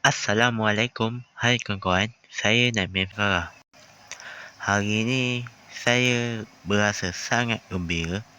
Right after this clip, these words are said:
kerana saya telah mencapai, uh, seratus video dalam masa enam bulan.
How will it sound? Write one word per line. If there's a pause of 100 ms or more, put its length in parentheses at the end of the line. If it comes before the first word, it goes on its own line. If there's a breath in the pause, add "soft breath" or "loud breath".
(100)
kerana (1500 loud breath)
saya (160)
telah (140)
mencapai, (1200 loud breath)
uh,
seratus (560 loud breath)
video
dalam
masa (1300)
enam
bulan.